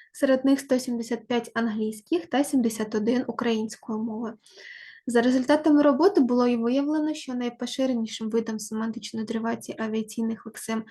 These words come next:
англійської мови є термінологізація. Друге місце посідає семантична конверсія. Спосіб семантичної дерива-, детермінологізації є менш ефективним, а способи метафоризації та семантичної конденсації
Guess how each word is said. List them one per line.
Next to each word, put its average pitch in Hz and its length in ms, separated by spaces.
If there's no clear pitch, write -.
англійської 220 600
мови 349 320
є 262 260
термінологізація. 233 1400
Друге 302 320
місце 330 340
посідає 233 420
семантична 226 680
конверсія. 208 880
Спосіб - 480
семантичної 240 640
дерива-, 226 440
детермінологізації 226 1160
є 247 160
менш 240 380
ефективним, 220 680
а 233 100
способи 233 540
метафоризації 226 960
та 226 120
семантичної 226 720
конденсації 247 920